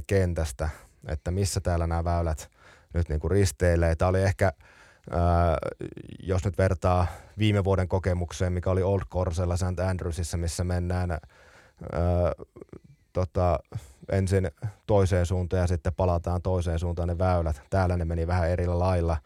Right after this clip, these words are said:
niin, niin siitä tuli jotenkin semmonen, että haluaa nähdä, että minkälaista tää täällä on.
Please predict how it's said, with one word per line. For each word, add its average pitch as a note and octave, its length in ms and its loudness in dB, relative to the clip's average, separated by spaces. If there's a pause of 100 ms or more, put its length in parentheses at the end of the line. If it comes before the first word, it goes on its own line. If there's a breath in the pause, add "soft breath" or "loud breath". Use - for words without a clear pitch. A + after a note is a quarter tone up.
(360 loud breath)
niin, F2 180 0
niin E2+ 200 0 (440)
siitä F2+ 280 -2
tuli F2 160 -4
jotenkin E2+ 280 -2
semmonen, E2 320 -2
että D#2+ 140 -4
haluaa D#2 340 -2 (300)
nähdä, F2 320 0
että D#2+ 260 -4 (720 loud breath)
minkälaista A2+ 560 6
tää G2 220 2
täällä G2 360 4 (800 loud breath)
on. A#2 460 8